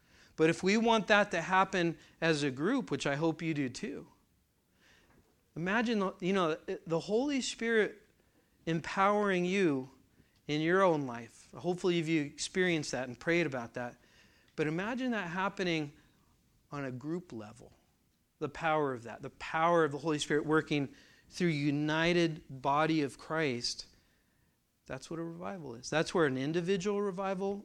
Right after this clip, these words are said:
turns into a local and maybe bigger than that revival. So that's how it happens. Next slide. Next slide and the last slide.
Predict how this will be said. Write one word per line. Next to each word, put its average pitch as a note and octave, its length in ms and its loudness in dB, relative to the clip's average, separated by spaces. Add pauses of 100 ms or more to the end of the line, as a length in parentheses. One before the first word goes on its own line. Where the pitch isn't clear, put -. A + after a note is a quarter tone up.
(120)
turns D#3 320 -4
into C#3+ 720 -2 (380)
a C3 80 -8
local C3 560 -2 (540)
and B2+ 160 -10
maybe A#2+ 420 -4 (200)
bigger B2+ 260 -2
than C3 160 -6
that D#3 180 -6
revival. B2 540 -14 (1300)
So - 160 -8
that's C3 200 -2
how A#2+ 160 -8
it B2 60 -12
happens. C3+ 540 -12 (440)
Next C3+ 200 -6
slide. F3+ 260 -4 (1000)
Next D3+ 240 -4
slide F#3 280 0
and F3+ 160 -2
the E3+ 60 0
last B2 320 -4
slide. G#2+ 240 -16